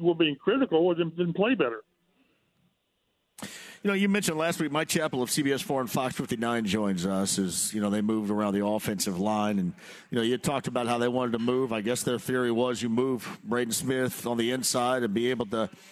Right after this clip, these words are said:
Speaker 2: to run block better. Um, and obviously, Matt Pryor got absolutely worked over on the edge, and herein lies an issue coming up on Sunday, because not only do you have tremendous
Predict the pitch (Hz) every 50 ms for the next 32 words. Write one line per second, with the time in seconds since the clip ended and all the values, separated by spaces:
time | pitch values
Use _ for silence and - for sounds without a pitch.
0 | - - - - - - - 120 117 127 135 131 123 127 123 120 113 - 98 101
1 | 127 139 143 135 117 117 117 - - - - - - - - _ _ _ _ -
2 | 117 113 110 110 110 107 113 117 123 131 127 131 117 - - 123 113 117 113 92
3 | - - 87 104 120 131 127 127 113 - - 143 127 131 127 127 123 113 123 120
4 | 113 117 120 113 113 - 139 127 120 117 113 120 131 131 127 - - 131 131 135
5 | 131 107 117 120 117 117 - - 123 123 117 113 110 117 127 143 143 135 123 120
6 | 113 110 107 98 - - - 123 123 123 120 120 120 113 98 107 120 135 143 143
7 | 135 123 123 123 127 127 127 135 123 107 127 117 123 131 123 - 131 120 107 139
8 | 131 123 120 123 127 120 - 127 131 127 110 95 131 139 151 135 113 98 95 92
9 | 101 - - 110 95 117 135 143 131 131 185 240 254 180 117 113 120 127 - -
10 | - - - - - - - - 127 139 135 135 135 135 123 - - 143 131 123
11 | 127 143 165 165 156 156 147 - - - - - - -